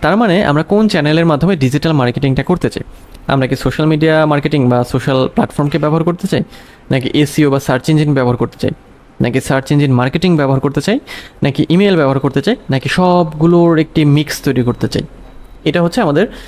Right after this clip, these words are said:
ডিজিটাল চ্যানেল, মানে ডিজিটাল মার্কেটিংয়ের চ্যানেলটা কী হবে, সেগুলো হচ্ছে আমাদের ঠিকঠাক করতে হবে, বাছাই করতে হবে।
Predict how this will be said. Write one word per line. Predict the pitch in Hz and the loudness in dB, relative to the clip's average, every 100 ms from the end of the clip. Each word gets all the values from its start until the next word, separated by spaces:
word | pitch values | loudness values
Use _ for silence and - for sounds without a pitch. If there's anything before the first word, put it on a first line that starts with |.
| - - - - - - 131 127 | -20 -20 -20 -18 -14 -4 -2 0
ডিজিটাল | 147 - 202 208 - | 0 2 0 0 -2
চ্যানেল, | 175 139 110 | -2 0 0
মানে | 113 117 | 0 0
ডিজিটাল | 127 135 175 | 0 0 0
মার্কেটিংয়ের | 165 143 156 175 220 - | 0 0 0 0 0 0
চ্যানেলটা | 139 143 175 | 0 0 0
কী | 180 | 0
হবে, | 165 190 | 0 2
সেগুলো | 254 139 131 135 | 0 0 2 0
হচ্ছে | 143 190 | 0 0
আমাদের | 180 185 | 0 0
ঠিকঠাক | 147 - 135 | -2 -2 -4
করতে | - 135 | -2 -2
হবে, | 165 | 0
বাছাই | 180 123 - 170 - - - - | 0 -2 -2 -4 -4 -20 -20 -4
করতে | 180 165 | -2 0
হবে। | 123 - | -2 -2